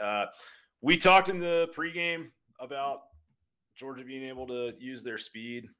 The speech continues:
and get on the outside against the inside linebackers of Michigan and beating them to the edge. We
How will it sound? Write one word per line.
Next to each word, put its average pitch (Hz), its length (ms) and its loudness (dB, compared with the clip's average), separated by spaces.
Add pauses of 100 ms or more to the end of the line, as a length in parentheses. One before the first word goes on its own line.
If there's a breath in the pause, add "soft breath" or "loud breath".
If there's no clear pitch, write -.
(220)
and 101 120 -12
get 107 120 -6
on 110 120 -6
the 110 140 -6
outside 107 440 -2
against 104 220 -8
the 90 80 -10
inside 95 340 -6
linebackers 95 640 -4
of 87 100 -10
Michigan 98 560 -8 (480 soft breath)
and 92 220 -8
beating 90 300 -4
them 92 160 -4
to 90 80 -6
the 87 160 0
edge. 92 380 0 (720 loud breath)
We 185 640 4